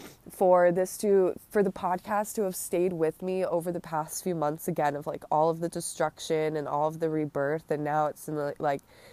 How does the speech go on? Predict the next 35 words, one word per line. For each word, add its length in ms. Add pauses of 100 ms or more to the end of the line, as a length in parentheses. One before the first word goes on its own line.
(140)
its 240
new 760 (520)
way, 720
it's 240
just 460
been 380
really, 800
um, 400
it's 160
an 140
awesome 400
card 320
to 100
pull. 360
Like, 240 (460)
it's 220
really 260
just 320
reaffirming 800
that 260
I've 220
kept 220
this 180
vision. 320
This 180
is 100
so 380
close 320
to 60
my 120
heart. 300
And 180
even 320
through, 420 (440)
um, 540